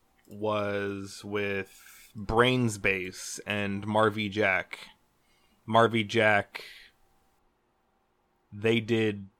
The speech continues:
Spice and Wolf, and then they've done, like, two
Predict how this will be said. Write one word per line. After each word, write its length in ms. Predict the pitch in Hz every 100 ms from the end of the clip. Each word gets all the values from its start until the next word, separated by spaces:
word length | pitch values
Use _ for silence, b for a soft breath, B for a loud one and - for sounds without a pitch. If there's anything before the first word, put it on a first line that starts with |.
| _ -
Spice 540 | - - 120 120 -
and 120 | 123
Wolf, 720 | 120 120 131 - - - - _ _ _ _ _ _ _ -
and 280 | 113 107
then 760 | 104 104 107 107 107 107 104 98 _ _
they've 300 | 113 107 101
done, 380 | 107 104 104 101
like, 260 | 101 95 -
two 460 | - - 107 104